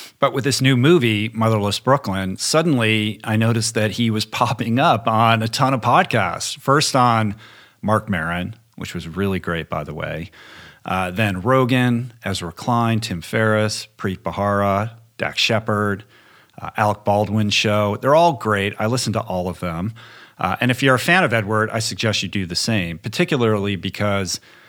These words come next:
this conversation i-, is fairly qualitatively a little bit different from those, and basically, secondarily, just because, uh,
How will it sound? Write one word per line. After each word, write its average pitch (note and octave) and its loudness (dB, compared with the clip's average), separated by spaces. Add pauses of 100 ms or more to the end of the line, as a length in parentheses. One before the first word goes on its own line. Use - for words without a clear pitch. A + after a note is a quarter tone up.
(320)
this B2+ 2
conversation D3 0
i-, - -6
is A2 -4
fairly A#2 2
qualitatively A2 -2
a - -8
little G#2 -2
bit G#2 -6
different B2 -6
from A#2+ -4
those, A#2 -2
and G#2 -4 (120)
basically, G#2 -4
secondarily, G#2+ -2
just G#2+ -8
because, F#2+ -4 (480)
uh, F#2 0